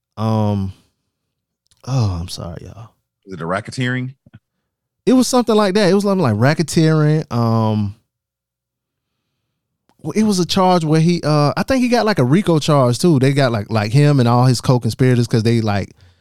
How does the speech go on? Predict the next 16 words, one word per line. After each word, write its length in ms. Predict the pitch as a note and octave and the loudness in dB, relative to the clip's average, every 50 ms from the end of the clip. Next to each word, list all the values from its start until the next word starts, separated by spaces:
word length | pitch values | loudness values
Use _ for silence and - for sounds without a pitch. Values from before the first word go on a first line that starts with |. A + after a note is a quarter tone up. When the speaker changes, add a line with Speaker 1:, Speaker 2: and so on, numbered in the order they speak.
| _ _ | _ _
Speaker 1:
basically 360 | - B2 B2+ C3 - A#2+ A#2 A2+ | -2 0 0 0 0 0 0 2
ran 260 | A2 B2 B2 B2 A#2+ | 2 2 2 2 2
the 60 | A#2 | 2
operation 560 | A2 A#2+ A#2 - A2+ A2+ A#2 A#2 A2+ - G#2+ | 0 0 0 0 0 0 0 0 -2 -2 -2
to, 80 | G#2 G#2 | -2 0
like, 220 | G#2 G2+ G2 F#2 | 0 -2 -2 -4
keep 220 | - - C#3 B2+ - | -2 -2 -2 0 0
the 140 | A2 G#2 G2+ - - | -2 -4 -4 -4 -2
underage 460 | A#2+ A#2 A#2 A#2 A2+ A2+ A2+ G#2+ G2 | 0 0 2 2 2 2 0 -2 -2
girls 400 | G2 A2+ A2+ A2 A2+ A2 A2 G#2 | -2 0 2 2 2 2 2 0
going. 360 | G2 A2 A2 G#2+ A2 A2+ A2 G#2+ | 0 0 0 0 2 2 0 0
And 80 | G#2 G2+ | 0 0
then 80 | G#2 A2 | 0 0
he 80 | C3 A#2+ | 0 0
got 200 | A#2 A2+ G#2+ - | 0 -2 -2 -4
the, 80 | G#2+ | -6